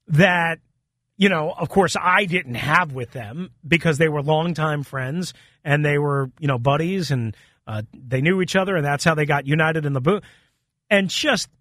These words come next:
the look on Sam's face and how Sonny delivered it perfectly. You know, "Ah, you know, <laughs> Sam, Jesus, would you just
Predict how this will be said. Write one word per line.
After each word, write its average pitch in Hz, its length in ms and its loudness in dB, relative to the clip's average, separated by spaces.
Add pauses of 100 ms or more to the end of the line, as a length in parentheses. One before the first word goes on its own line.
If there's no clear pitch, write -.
(120)
the 170 60 0
look 185 360 4
on 202 180 0
Sam's 220 480 0
face 127 520 -4 (280)
and 165 120 2
how 185 220 2
Sonny 233 420 0
delivered 180 480 0
it 156 220 0
perfectly. 127 880 -2 (580)
You 156 60 0
know, 151 100 4
"Ah, 294 400 0 (400)
you - 260 0
know, 196 80 0
<laughs> - 0 -
Sam, - 420 0 (320)
Jesus, - 500 -8
would - 160 -12
you - 220 -20
just - 340 -20